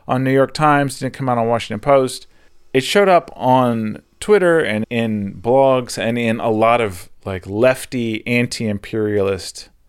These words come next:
U S press, right? So the story was posted February eighth by Seymour Hersh. Seymour Hersh is a longtime, venerable journalist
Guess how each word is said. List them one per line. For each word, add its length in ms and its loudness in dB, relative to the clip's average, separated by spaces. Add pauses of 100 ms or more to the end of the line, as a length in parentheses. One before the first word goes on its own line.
(280)
U 260 0
S 180 -4
press, 480 -10
right? 260 -8 (220)
So 480 4 (600)
the 60 -8
story 200 6
was 140 2
posted 420 2
February 460 4
eighth 300 -2
by 460 2
Seymour 480 0
Hersh. 360 -8
Seymour 340 0
Hersh 340 -2
is 340 0 (120)
a 460 2 (240)
longtime, 1040 0 (300)
venerable 560 0
journalist 720 -6